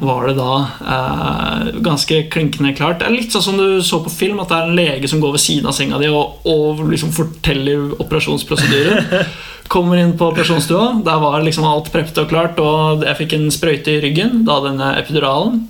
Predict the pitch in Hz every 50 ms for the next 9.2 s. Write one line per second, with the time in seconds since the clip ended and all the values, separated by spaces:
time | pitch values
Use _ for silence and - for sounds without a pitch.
0 | - - - - - 156 151 151 151 139 - - - - - - - - - -
1 | - - 151 143 147 143 147 170 196 196 170 143 139 135 147 165 170 160 170 202
2 | 226 214 170 - - - 175 175 175 175 - - - - - - - - 151 156
3 | 156 156 147 147 139 135 143 151 143 135 139 135 - 135 135 135 139 139 131 131
4 | - - - 139 139 139 139 135 131 131 - 147 139 135 135 135 135 - - -
5 | 143 135 139 151 170 190 185 160 - - 160 151 123 - - - - - - -
6 | 165 151 139 - - 170 156 156 156 151 147 165 165 165 175 165 - - 170 165
7 | 170 170 147 143 147 143 147 156 160 156 156 147 - 139 127 127 123 127 123 156
8 | 156 175 170 180 156 - - 123 - 151 147 143 139 - - 151 - 160 160 160
9 | 156 135 160